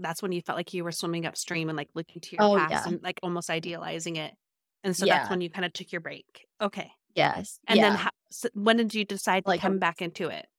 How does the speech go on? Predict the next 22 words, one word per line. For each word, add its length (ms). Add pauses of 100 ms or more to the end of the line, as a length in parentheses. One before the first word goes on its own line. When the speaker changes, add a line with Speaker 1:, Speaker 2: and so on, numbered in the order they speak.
(680)
Speaker 2:
So 260
I 160
took 320
a 40
year 200
off 320 (120)
and, 540 (200)
um, 540 (120)
actually 260
it 40
was 100
at 60
the 60
beginning 280
of 80
covid. 520 (280)
I 80
had 200
my 120
son 220
in 120
June, 400